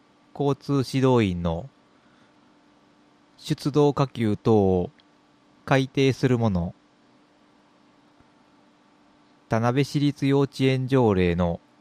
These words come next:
一部改正について、法律による施設型給付制度の創設等に伴い、所要の改正を行うもの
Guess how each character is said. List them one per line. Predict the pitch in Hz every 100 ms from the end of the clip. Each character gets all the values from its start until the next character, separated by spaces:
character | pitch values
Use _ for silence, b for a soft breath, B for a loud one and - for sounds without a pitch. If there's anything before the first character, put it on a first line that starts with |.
| _ _ _
一 | 131 -
部 | 123 131
改 | 135 127
正 | - 101 95
に | 117
つ | -
い | 98 87
て、 | 104 90 - _ _ _ _ _ _ _ b b b _ _
法 | - 143 143
律 | 131 139
に | 131
よ | 127 120
る | 117 117 - _ _ _ _
施 | -
設 | 127 110
型 | 139 135 139
給 | - 139
付 | 127 131
制 | - 131
度 | 104
の | 92 87 87 - _ _ _ _
創 | - 135 127
設 | 143 127 -
等 | 139 110
に | 92
伴 | 92 110 101 92
い、 | 85 - _ _ _ _ _ _ _ _
所 | - 113
要 | 120
の | 131 131
改 | 135 131
正 | - 135 127
を | 127 127 - _ -
行 | 131
う | 120 120
も | 123
の | 104 87